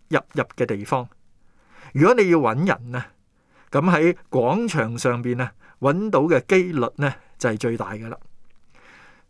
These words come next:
而波亞斯呢個時候去到城門口，就有兩個嘅理由啊。第一，法院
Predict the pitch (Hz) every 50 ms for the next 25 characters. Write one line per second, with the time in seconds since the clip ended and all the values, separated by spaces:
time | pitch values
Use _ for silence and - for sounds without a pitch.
0 | _ _ - - 131 131 139 147 233 247 240 220 180 - - 214 220 214 185 156
1 | 139 - 123 117 135 147 147 151 143 - 117 113 113 110 110 123 123 143 185 -
2 | - - - - _ _ _ _ _ - 143 131 127 135 143 131 117 117 127 139
3 | 131 131 127 127 123 117 107 110 120 113 104 104 95 - - _ _ _ _ _
4 | _ _ _ _ _ _ _ - - - - 120 131 151 190 - _ _ _ _
5 | - - - - - - - - - - - 165 165 - - 139 123 131 156 190